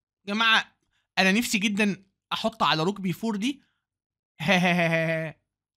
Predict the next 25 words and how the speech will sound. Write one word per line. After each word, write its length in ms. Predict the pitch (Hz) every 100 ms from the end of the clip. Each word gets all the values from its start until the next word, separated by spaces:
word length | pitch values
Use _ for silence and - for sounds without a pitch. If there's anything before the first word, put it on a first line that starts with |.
| -
علامة 380 | 147 185 202 -
<laughs> 1000 | 160 185 175 180 151 165 160 143 151 131 _ _ _ _ -
اللي 120 | 160
هو 140 | 196 196 -
يا 440 | 175 180 175 165
إن-، 220 | 175 185
أنت، 220 | 185 175
أنت 400 | 175 165 160 180
متفائل 520 | 185 180 175 208 175 139
جدا. 400 | 147 123 120 113 _ _ _
ده 200 | 170 151
أنت 240 | 208 202 170
يعني 460 | 156 175 156 151
بص، 460 | 147 185 - - - _ _
أنت 100 | 156
بتعمل 280 | 170 226 233
كده 180 | 247 226
عايز 260 | 214 233
بقى 320 | 185 226 202 202
هي، 260 | 226 - 196
هي، 500 | 214 208 220 226 -
هي. 200 | 202 - _ _ _ _ _ _ _ _ _ _ _
مفيش 240 | _ 294 277
الكلام 380 | 240 240 269
ده. 260 | 170 120 _